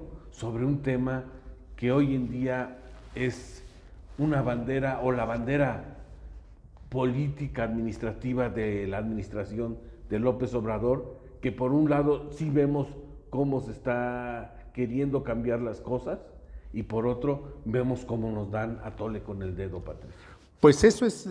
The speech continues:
Speaker 2: yo, yo creo que es lo segundo, Martín, el que,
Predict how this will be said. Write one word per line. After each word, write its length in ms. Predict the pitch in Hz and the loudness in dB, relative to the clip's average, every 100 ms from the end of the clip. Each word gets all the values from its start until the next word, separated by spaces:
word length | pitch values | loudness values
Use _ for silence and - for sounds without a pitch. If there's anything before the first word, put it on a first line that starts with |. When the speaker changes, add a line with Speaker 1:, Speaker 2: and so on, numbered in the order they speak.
| 147 | 2
Speaker 2:
yo, 280 | 160 175 180 | 6 6 4
yo 180 | 143 190 | 0 0
creo 160 | 196 | 2
que 80 | 190 | 4
es 80 | 185 | 4
lo 140 | 185 | 4
segundo, 640 | 147 135 120 143 170 170 190 | 4 4 2 2 0 0 0
Martín, 520 | 160 - 151 160 190 - - - - - - | 0 -2 -2 -2 -2 -6 -18 -20 -20 -20 2
el 360 | 143 123 120 - | 8 8 6 4
que, 800 | 139 127 123 120 117 - - | 4 6 8 8 6 0 -16